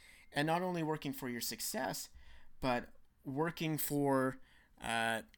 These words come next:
your continued health because it, they're trying to win games. And so you not only have your team's,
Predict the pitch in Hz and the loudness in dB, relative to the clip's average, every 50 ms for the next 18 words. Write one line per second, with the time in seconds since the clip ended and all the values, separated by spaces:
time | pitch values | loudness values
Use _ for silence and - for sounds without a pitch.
0 | _ - - - - 123 135 143 151 156 156 156 151 151 147 - 160 139 131 - | _ -20 -20 -14 -8 -2 2 4 6 8 8 8 6 4 4 2 2 2 4 4
1 | - 165 160 160 156 147 139 131 117 117 - - - 131 143 147 117 - - - | 4 4 4 6 6 6 6 6 4 2 0 0 4 4 4 4 4 0 -4 -10
2 | - - - - - - - - - 139 135 139 156 147 147 139 147 - - 147 | -10 -12 -12 -14 -16 -20 -12 -6 -2 -2 2 6 6 6 6 4 2 0 0 0
3 | 151 - - - - - - - - 190 185 170 - 202 180 170 165 165 170 165 | 0 0 -4 -20 -20 -20 -16 -4 2 4 4 6 6 6 6 6 6 6 6 6
4 | 156 147 135 156 160 170 143 110 92 - - - - - - - - - - - | 4 4 4 4 4 4 4 2 0 -2 -4 -6 -6 -12 -18 -20 -20 -20 -20 -20
5 | - - - - - - 143 147 - 170 170 175 190 202 196 180 175 175 160 151 | -20 -20 -20 -20 -6 -2 2 4 6 6 6 6 6 6 6 6 6 4 4 4
6 | 151 156 143 131 127 120 - - - 175 185 208 220 220 208 185 - - | 6 6 6 4 4 0 0 2 4 6 8 8 10 10 10 8 8 6